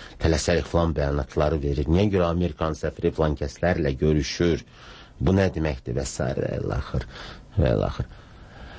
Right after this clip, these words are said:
Amma problem ondan ibarətdir ki, Azərbaycan hakimiyyəti təəssüf ki, mənim fikrimcə, mənim fikrimcə o reallıq hisslərini itirməyə başlayır. Ə, və bu reallıq hissləri, ə,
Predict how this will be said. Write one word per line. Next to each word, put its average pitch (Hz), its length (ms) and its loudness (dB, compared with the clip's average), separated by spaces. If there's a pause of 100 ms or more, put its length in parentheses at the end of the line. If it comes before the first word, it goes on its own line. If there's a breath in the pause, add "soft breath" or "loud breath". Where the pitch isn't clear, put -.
(420 loud breath)
Amma 127 280 4 (100)
problem 127 500 2
ondan 98 320 2
ibarətdir 76 600 -4
ki, 76 160 2 (380 loud breath)
Azərbaycan 101 500 4
hakimiyyəti 95 720 2
təəssüf 104 500 2
ki, - 140 -2 (200)
mənim 80 640 4
fikrimcə, - 580 -12 (540 loud breath)
mənim 71 280 4
fikrimcə - 400 0
o 117 140 4
reallıq 101 400 2
hisslərini 76 560 0
itirməyə 67 420 0
başlayır. - 540 -6 (880 loud breath)
Ə, - 180 2 (400)
və 90 260 4
bu 113 280 0
reallıq 131 480 2
hissləri, 123 540 2
ə, 156 100 -2